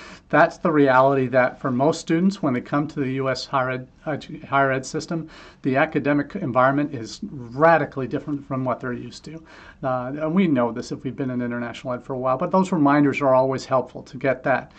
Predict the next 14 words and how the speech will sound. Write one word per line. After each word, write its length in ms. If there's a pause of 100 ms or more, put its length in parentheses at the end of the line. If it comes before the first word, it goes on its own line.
(260)
from 180
a, 180 (140)
from 240
a 100 (300)
former 300
international 480
student 280
perspective 540
and 80
how 160
they 200
overcame 440
those 160
challenges. 560